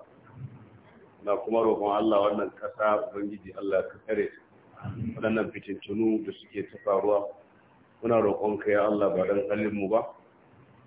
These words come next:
Allah ka kawo mana ɗauki akan wannan al'amari. Wannan jihar tamu da muke zaune, muna roƙon Allah ya ƙara mata zaman lafiya ya kuma tsare ta, ya kuma bude albarka a cikin ta.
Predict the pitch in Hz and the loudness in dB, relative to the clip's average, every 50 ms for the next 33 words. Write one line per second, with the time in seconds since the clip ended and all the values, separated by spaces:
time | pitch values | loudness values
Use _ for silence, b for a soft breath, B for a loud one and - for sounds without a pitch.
0 | - _ - - - 98 101 104 101 98 98 - - - 107 110 110 107 113 110 | -20 _ -18 -12 -8 -4 0 0 0 0 -2 -6 -4 0 2 4 4 4 4 2
1 | 104 101 - 107 104 101 101 - 107 98 92 92 - - 92 92 92 92 92 92 | 0 0 0 0 0 0 0 -2 -4 -4 -4 -4 -4 -4 -4 -2 0 0 0 -2
2 | 90 90 - - - - 104 101 92 82 82 - - - - - 147 - - - | -4 -6 -10 -12 -12 -8 -4 -4 -4 -4 -6 -10 -18 -20 -20 -18 -14 -10 -8 -6
3 | - - - - - - - - - - - - - - - _ _ _ _ _ | -6 -6 -8 -10 -12 -14 -18 -20 -20 -20 -20 -20 -20 -20 -20 _ _ _ _ _
4 | - _ - 95 110 117 113 113 107 92 107 107 110 104 98 101 98 98 - - | -18 _ -4 -2 0 0 0 0 0 0 0 0 0 2 2 2 2 0 -2 -2
5 | - 110 110 107 107 101 92 95 92 95 95 - - 104 95 87 92 92 90 98 | 0 2 2 2 2 2 0 0 -2 -2 -4 -6 -6 -6 -4 -2 -2 -2 -2 0
6 | 107 113 117 117 - - - - - - - - - - - - _ _ _ _ | 0 0 -2 -4 -6 -10 -20 -20 -20 -20 -20 -20 -20 -20 -20 -20 _ _ _ _
7 | _ _ _ - - - _ _ - 95 104 107 104 101 98 95 98 104 101 104 | _ _ _ -20 -20 -20 _ _ -6 -2 2 2 4 4 4 2 2 0 0 0
8 | 104 104 98 95 95 95 104 107 104 104 101 98 101 98 - - 92 92 98 101 | 2 2 2 2 2 2 0 2 4 4 2 2 0 -2 -4 -6 -8 -6 -4 -2
9 | 101 101 101 101 101 101 101 - 107 104 98 95 87 - - - 98 98 98 - | -2 0 2 2 2 2 2 0 0 2 2 2 0 -2 -6 -10 -10 -10 -8 -4
10 | - 107 101 98 90 87 - - 104 120 - - - - 156 - - 104 104 104 | -2 0 0 0 0 -4 -4 -4 -4 -6 -6 -8 -16 -20 -20 -20 -18 -14 -12 -10
11 | 123 117 113 - - - - - - - - - - - 101 107 104 104 107 113 | -8 -8 -8 -10 -12 -14 -18 -20 -20 -20 -20 -20 -14 -4 0 0 0 2 2 0
12 | 110 107 107 104 101 - 92 92 87 - 107 104 104 101 - 101 95 95 95 - | 2 2 4 2 2 2 -2 -6 -2 0 2 2 2 2 2 2 2 2 0 -4
13 | - - - - 104 98 95 - 98 92 | -12 -14 -12 -10 -8 -8 -2 0 0 2